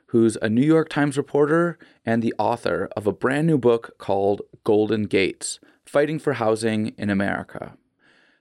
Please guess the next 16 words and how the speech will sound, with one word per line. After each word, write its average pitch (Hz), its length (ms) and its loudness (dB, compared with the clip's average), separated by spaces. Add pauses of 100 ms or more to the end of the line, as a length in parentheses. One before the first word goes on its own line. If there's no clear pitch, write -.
The 143 140 0
reason 226 420 2
I'm 123 360 0
excited 104 500 0
about 101 320 -2
this 113 180 0
book 143 400 -2 (280)
is 113 100 -2
that 120 200 -2
Connor 165 640 0 (180)
really 123 240 4
digs 107 440 0
into 110 280 -8
the 104 120 0
deep 117 400 -4
roots 98 480 -4